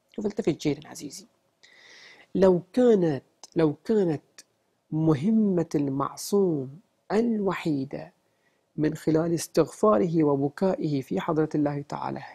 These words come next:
هي فقط تعليم الناس، لكان المفروض أن المعصوم يستغفر الله عز وجل ويبكي أين؟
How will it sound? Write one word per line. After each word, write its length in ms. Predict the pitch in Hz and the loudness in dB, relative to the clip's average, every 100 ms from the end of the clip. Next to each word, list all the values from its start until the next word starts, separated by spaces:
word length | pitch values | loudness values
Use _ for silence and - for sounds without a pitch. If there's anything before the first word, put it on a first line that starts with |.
| - | -10
هي 200 | - 175 | 0 0
فقط 420 | 160 214 196 - - | 0 -4 -4 -6 -2
تعليم 580 | 151 - 139 190 220 208 | -2 0 2 4 4 2
الناس، 760 | 190 180 160 143 - - - _ _ _ _ _ _ _ _ _ _ _ _ _ _ _ _ _ _ _ _ _ | 0 -2 -4 -6 -12 -14 -16 _ _ _ _ _ _ _ _ _ _ _ _ _ _ _ _ _ _ _ _ _
لكان 340 | 147 151 185 170 | -4 -2 0 0
المفروض 440 | 147 139 180 302 | -2 -2 -4 -4
أن 160 | 160 147 | -4 -2
المعصوم 400 | 139 139 - 156 | -4 -4 -4 -4
يستغفر 460 | 139 - 156 _ | -4 -8 -8 _
الله 340 | 156 147 147 147 | -4 -2 -2 -2
عز 340 | 139 135 131 | -4 -6 -4
وجل 220 | 143 147 | -2 -2
ويبكي 440 | 143 147 - 170 - | 0 -2 0 0 2
أين؟ 280 | 185 165 | -2 -2